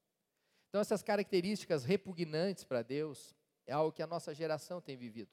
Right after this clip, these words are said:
O pecado tem se aumentado e a iniquidade, que é o pecado em cima do pecado, o pecado atrás do pecado, o pecado recorrente, né, essa iniquidade tem se multiplicado na terra. E Gênesis seis seis a gente leu, ele falou que Deus se arrependeu de ter feito o homem.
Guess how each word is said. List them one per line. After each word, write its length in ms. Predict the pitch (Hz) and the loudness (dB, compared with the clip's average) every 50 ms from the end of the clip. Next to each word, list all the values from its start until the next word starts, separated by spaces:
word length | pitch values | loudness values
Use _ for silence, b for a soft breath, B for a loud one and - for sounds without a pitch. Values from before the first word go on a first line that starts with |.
| _ _ _ _ _ _ _ _ _ _ _ _ _ _ _ | _ _ _ _ _ _ _ _ _ _ _ _ _ _ _
O 80 | - - | -20 -4
pecado 640 | - 170 147 - - 185 165 185 196 202 196 196 | -2 -2 -2 0 0 0 2 4 2 2 0 -2
tem 180 | - - 160 139 | -6 -6 -6 -4
se 80 | - | -2
aumentado 680 | 147 139 139 143 135 127 - 147 139 143 151 151 143 127 | -2 -2 0 -2 -4 -2 0 0 2 2 2 0 0 0
e 40 | 131 | 0
a 40 | 135 | 0
iniquidade, 640 | 147 156 156 - - 160 143 147 151 170 180 160 151 | 0 -2 -4 -2 -2 -2 4 4 4 4 4 2 2
que 80 | - | 2
é 40 | 147 | 0
o 60 | 131 | 2
pecado 440 | - - 139 - - 170 180 180 180 | 2 0 -2 0 0 0 0 0 -2
em 80 | 147 123 | -8 -10
cima 260 | - - 160 151 139 | -10 -8 -8 -6 -6
do 80 | 131 | -8
pecado, 460 | 110 - 120 - - 151 156 160 147 135 | -6 -6 -6 -4 -2 -2 -2 0 -2 -4
o 40 | |
pecado 380 | - - 123 - - 165 175 151 | -4 -6 -6 -4 -2 -2 -2 0
atrás 280 | 135 - - 143 131 123 | -2 -2 0 -2 -2 -2
do 60 | 123 | -6
pecado, 540 | - 113 101 - - 147 147 147 147 147 139 | -10 -12 -12 -2 0 2 2 2 2 -2 -6
o 920 | - _ _ _ _ _ _ _ _ _ _ _ _ _ _ _ _ _ | -16 _ _ _ _ _ _ _ _ _ _ _ _ _ _ _ _ _
pecado 340 | - 147 - - 170 170 160 | -4 -2 2 2 2 2 4
recorrente, 840 | 131 135 160 143 - - 143 113 104 139 147 160 175 165 - - 123 | 4 4 4 4 2 -2 -2 0 0 0 0 0 -2 -4 -6 -12 -6
né, 560 | 123 135 143 156 156 151 139 131 127 120 117 - - - | -4 -2 0 0 0 0 0 0 -2 -4 -6 -10 -12 -4
essa 280 | 131 135 139 - - 139 | -4 -4 -2 -2 -6 -6
iniquidade 760 | 139 139 131 - - 131 117 127 120 120 135 143 135 139 143 - _ _ b b b b b b | -6 -8 -8 -4 -4 0 2 4 4 4 2 2 0 -4 -10 -10 _ _ b b b b b b
tem 100 | - 151 | -6 -6
se 140 | 139 - 160 | -4 -4 -6
multiplicado 720 | 156 147 - - 147 - 143 135 - - 143 143 147 139 135 | -8 -8 -8 -10 -8 -6 -6 -6 -4 -2 -2 -2 -2 -2 -2
na 120 | 135 127 | -6 -6
terra. 400 | - - - 131 139 147 143 127 | -6 -2 0 2 4 4 2 2
E 140 | 147 143 147 | 0 0 0
Gênesis 440 | 127 127 160 170 175 165 151 147 139 | 0 0 0 0 0 -2 -6 -8 -8
seis 240 | - - 156 151 143 | -6 -4 -4 -4 -6
seis 280 | - - 156 160 160 | -4 -4 -2 -2 -2
a 60 | 156 147 | -2 -4
gente 220 | 135 147 - - | -6 -6 -2 -2
leu, 280 | 135 127 127 131 139 147 | 0 2 2 0 0 0
ele 80 | 143 143 | -2 -2
falou 340 | - - 139 139 139 135 | -2 -2 0 0 -2 -4
que 100 | 127 - | -6 -4
Deus 180 | _ 151 147 - | _ -4 -2 0
se 60 | - | 0
arrependeu 520 | 143 135 143 - - 139 127 123 123 123 120 | 2 2 0 0 -2 -6 -6 -2 -4 -4 -2
de 60 | - | -2
ter 120 | 120 110 | -6 -6
feito 300 | - - 117 110 - 110 | -4 -6 -8 -8 -8 -8
o 20 | 98 | -6
homem. 260 | 98 101 92 92 | -6 -6 -8 -10